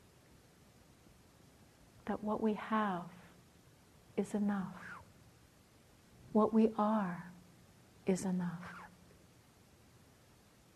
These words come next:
It brings about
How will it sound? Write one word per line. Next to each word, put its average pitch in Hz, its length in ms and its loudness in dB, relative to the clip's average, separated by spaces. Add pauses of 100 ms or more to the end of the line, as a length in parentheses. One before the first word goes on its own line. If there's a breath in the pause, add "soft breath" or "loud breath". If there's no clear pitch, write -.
(2250)
It 185 140 -4
brings 185 440 2
about 190 540 0